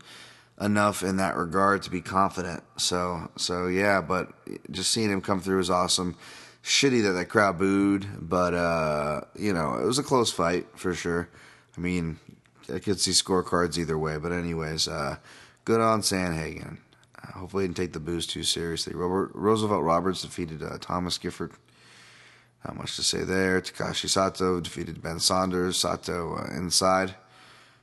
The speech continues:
I think I had that. And Sato, uh, the parlay piece was good. Um,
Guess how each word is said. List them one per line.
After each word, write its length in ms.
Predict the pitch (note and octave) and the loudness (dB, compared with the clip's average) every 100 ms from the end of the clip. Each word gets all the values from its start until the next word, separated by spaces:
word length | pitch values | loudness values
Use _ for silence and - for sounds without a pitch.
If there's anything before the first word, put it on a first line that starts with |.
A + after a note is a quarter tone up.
| _ | _
I 60 | - | -8
think 180 | F#2 F2+ | -4 0
I 80 | E2+ | 2
had 200 | E2+ E2+ | 0 0
that. 280 | F#2 F#2 | 2 2
And 240 | D#2 D#2+ E2 - | -2 -8 -12 -14
Sato, 720 | - - D#2+ F2 F2 E2+ E2 G2 - - | -6 -2 -2 0 0 0 -2 -8 -16 -18
uh, 300 | - - - - _ _ _ _ - | -14 -12 -12 -16 _ _ _ _ -20
the 100 | - | -20
parlay 400 | - - F2+ F2 | -8 -2 0 0
piece 260 | E2 F2+ D#2+ | 0 -2 -2
was 140 | D2 | -6
good. 340 | D2+ F2+ F2+ E2+ - - - - - - - _ - | -4 0 0 -2 -16 -20 -20 -20 -20 -20 -20 _ 2
Um, 600 | G#2 A2+ A2+ A2+ A2 G#2 | 6 8 8 6 4 0